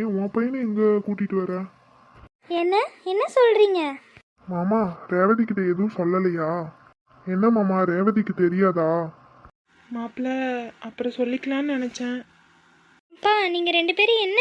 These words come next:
Speaker 2: பேசுறீங்க? எனக்கு எதுவுமே புரியலையே.
Speaker 3: ஆமாம்மா, மாப்பிள்ள கல்யாண பேச்சை எடுக்கும் போதே தரகர்கிட்ட சொல்லியிருந்தாரு.
Speaker 2: அந்தாப்பா, என்னன்னு கேக்குறேன்.
Speaker 3: அது வந்து, கல்யாணம் ஆனதுக்கப்புறம் நீ மட்டும்தான் அவங்க வீட்டுக்கு போகணும், உன்னோட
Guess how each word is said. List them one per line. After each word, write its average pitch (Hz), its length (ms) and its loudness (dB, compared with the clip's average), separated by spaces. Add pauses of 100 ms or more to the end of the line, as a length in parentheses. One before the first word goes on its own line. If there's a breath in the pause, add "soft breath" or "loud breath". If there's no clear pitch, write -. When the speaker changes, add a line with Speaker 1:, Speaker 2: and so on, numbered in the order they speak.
Speaker 2:
பேசுறீங்க? 349 500 -2 (140)
எனக்கு 339 260 -4
எதுவுமே 440 320 2 (100)
புரியலையே. 381 580 4 (640)
Speaker 3:
ஆமாம்மா, 262 440 2 (320)
மாப்பிள்ள 254 460 2
கல்யாண 262 380 2
பேச்சை 269 280 2
எடுக்கும் 262 400 2
போதே 262 200 4
தரகர்கிட்ட 254 580 0
சொல்லியிருந்தாரு. 247 760 0 (960)
Speaker 2:
அந்தாப்பா, 403 500 0 (200)
என்னன்னு 403 400 0
கேக்குறேன். 339 480 0 (520)
Speaker 3:
அது 247 200 -2
வந்து, 247 300 0 (180)
கல்யாணம் 254 420 -2
ஆனதுக்கப்புறம் 269 560 -2
நீ 262 120 0
மட்டும்தான் 262 540 -2
அவங்க 247 180 -4
வீட்டுக்கு 254 340 -4
போகணும், 240 580 -2 (560 soft breath)
உன்னோட 240 280 -4